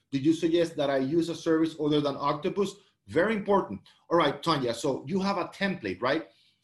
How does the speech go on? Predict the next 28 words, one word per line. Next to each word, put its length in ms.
Very 260
important. 460
The 160
content 440
we 140
have 440
for 480
Octopus, 600
buyers 520
and 140
sellers, 460
is 200
exactly 1200
the 120
same 460
process 680
that 140
a 80
person 360
in 100
New 100
York, 380
Miami, 640
California, 760
or 180
coming 320
from 480
overseas 880